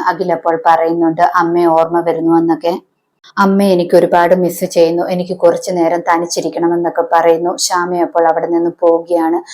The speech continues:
ശ്യാമയും വിഷമിക്കുകയാണ്, ഞാൻ കാരണമാണല്ലോ ഇങ്ങനെയൊക്കെ സംഭവിക്കുന്നതെന്നൊക്കെ ഓർത്തിട്ട്. പിന്നീട് അടുത്ത ദിവസം അഖിലും ശ്യാമയും അശ്വതിയുടെ വീട്ടിലേക്ക് ചെല്ലുന്നു. അശ്വതിയാണെങ്കിൽ നടന്ന കാര്യങ്ങളെല്ലാം പറയുകയാണ്. അരുണിന്റെ കാറിൽ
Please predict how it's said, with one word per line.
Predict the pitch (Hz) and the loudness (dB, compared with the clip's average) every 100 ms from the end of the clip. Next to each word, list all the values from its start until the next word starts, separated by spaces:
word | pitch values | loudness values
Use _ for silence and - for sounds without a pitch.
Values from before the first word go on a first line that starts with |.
| - - | -16 -6
ശ്യാമയും | - 185 180 185 185 | 0 0 0 -2 0
വിഷമിക്കുകയാണ്, | 170 175 170 170 180 175 170 170 | -2 0 -4 -4 -4 0 2 2
ഞാൻ | 175 175 180 | 0 0 0
കാരണമാണല്ലോ | 180 165 170 170 170 165 165 170 180 | 2 2 2 0 2 0 2 2 2
ഇങ്ങനെയൊക്കെ | 180 170 175 175 175 | 0 -2 0 0 -2
സംഭവിക്കുന്നതെന്നൊക്കെ | 170 170 165 170 170 175 175 170 165 170 | -2 -2 2 0 0 0 2 2 0 2
ഓർത്തിട്ട്. | 165 165 165 165 180 190 _ _ _ _ _ _ - | 2 2 0 0 0 -4 _ _ _ _ _ _ 0
പിന്നീട് | 240 226 220 | 4 4 4
അടുത്ത | 185 180 202 | 2 0 0
ദിവസം | 190 180 170 - 190 | 2 2 2 -2 -4
അഖിലും | 185 180 185 190 | -2 0 -2 -2
ശ്യാമയും | - 175 165 170 - | -2 -2 0 0 -2
അശ്വതിയുടെ | 180 - 180 190 185 | -4 -4 0 4 4
വീട്ടിലേക്ക് | 175 160 165 175 170 175 | 2 0 2 2 2 -2
ചെല്ലുന്നു. | 185 175 170 185 | -4 0 0 0
അശ്വതിയാണെങ്കിൽ | - 175 208 185 190 165 170 175 | -4 -4 -4 0 2 2 0 -2
നടന്ന | 180 165 170 180 | -2 -2 0 -2
കാര്യങ്ങളെല്ലാം | 175 165 170 170 165 170 165 165 | 2 2 2 0 0 0 -2 0
പറയുകയാണ്. | 160 165 170 160 165 - - - 190 | 2 4 4 2 -2 -6 -16 -4 -2
അരുണിന്റെ | 185 185 185 180 175 | 0 -2 -2 -2 2
കാറിൽ | 165 170 | 0 0